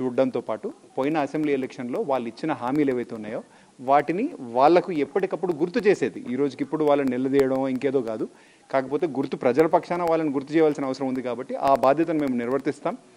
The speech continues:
ఒకవేళ అందులో వాళ్ళు విఫలం చెందినట్టయితే ఆ ఫలితాలను వాళ్ళు పార్లమెంట్ ఎలక్షన్లోనే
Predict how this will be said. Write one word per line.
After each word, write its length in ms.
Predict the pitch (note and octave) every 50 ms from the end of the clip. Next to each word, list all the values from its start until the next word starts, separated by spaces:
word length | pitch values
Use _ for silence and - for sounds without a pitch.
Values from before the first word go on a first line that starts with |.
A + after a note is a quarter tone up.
| _ _ _ _ _ -
ఒకవేళ 500 | C#3 - C#3+ C#3 D#3 E3 F3 E3+ D3+ - - - -
అందులో 260 | C#3 C#3+ D3 D3+ D#3 D3+
వాళ్ళు 240 | C#3 C#3+ C#3+ C#3 C3+
విఫలం 340 | A#2 A#2+ B2+ A#2+ D#3 F3+ F3
చెందినట్టయితే 720 | D#3+ E3 D3 C#3 C3+ C3+ A#2 - A2+ A2 - B2+ A2+ - - - - - - - - - -
ఆ 120 | C#3+ D3
ఫలితాలను 500 | D3 - D3 D#3+ D#3+ F3+ F#3 F#3 G3 G#3+
వాళ్ళు 160 | G3+ F#3 D#3+
పార్లమెంట్ 360 | - D3+ D#3+ F3 F#3 F3+ E3 E3+
ఎలక్షన్లోనే 400 | D#3+ D3+ - D#3 E3 G3+ C4+